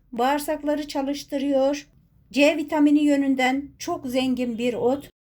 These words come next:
Bunu da mutlaka bulursanız alın arkadaşlar. Çünkü bunu su kenarından başka bir yerde bulamazsınız arkadaşlar. Yazın Temmuz-Ağustos aylarında suyun içerisinde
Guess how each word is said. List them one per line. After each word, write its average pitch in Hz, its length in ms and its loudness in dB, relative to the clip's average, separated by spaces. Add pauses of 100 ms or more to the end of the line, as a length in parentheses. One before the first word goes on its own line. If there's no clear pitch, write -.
(120)
Bunu 294 240 2
da 262 120 2
mutlaka 247 800 0
bulursanız 285 760 -2
alın 269 220 0
arkadaşlar. 240 720 -2 (380)
Çünkü 285 380 -4
bunu 262 380 0
su - 160 -6
kenarından 262 680 0
başka 247 320 -2
bir 247 180 -2
yerde 240 460 -2 (120)
bulamazsınız 247 640 -2
arkadaşlar. 226 640 -4 (760)
Yazın 294 400 2
Temmuz-Ağustos 285 960 0
aylarında 240 880 -2
suyun 277 260 0
içerisinde 269 760 -2